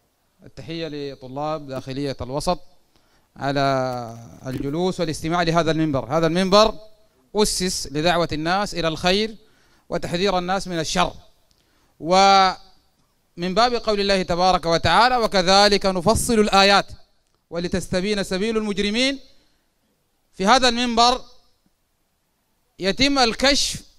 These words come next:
عن كل دعاة الباطل. وأخونا عبد الحليم أبشوك جزاه الله خير، شايفه عصر على الصوفية شديد، وأنا بديك إن شاء الله دق-، دقيقتين ثلاثة دقائق على الصوفية، ونفتح المجال لإخواننا المتحدثين من بعدي. طيب،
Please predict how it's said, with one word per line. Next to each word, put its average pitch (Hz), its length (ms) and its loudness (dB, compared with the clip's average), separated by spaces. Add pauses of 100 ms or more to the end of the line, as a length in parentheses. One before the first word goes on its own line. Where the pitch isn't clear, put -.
(200)
عن 196 300 0
كل 269 560 -2
دعاة 175 320 2
الباطل. 170 400 -2 (600)
وأخونا 233 280 -2
عبد 208 180 -2
الحليم 202 300 0
أبشوك 247 340 -2
جزاه 214 260 2
الله 214 140 2
خير، 240 260 0 (500)
شايفه 262 340 0
عصر 247 260 0
على 208 160 2
الصوفية 208 400 0
شديد، 202 340 0 (960)
وأنا 233 200 2
بديك 247 300 0
إن 247 80 2
شاء 254 160 2
الله 262 160 2
دق-، 240 240 -2
دقيقتين 202 540 0
ثلاثة 247 280 -2
دقائق 233 360 0
على 226 100 0
الصوفية، 220 600 -2 (120)
ونفتح 220 380 -6
المجال 214 460 2 (460)
لإخواننا 202 680 0 (220)
المتحدثين 180 880 -4
من 196 140 -2
بعدي. 135 260 0 (640)
طيب، 285 260 6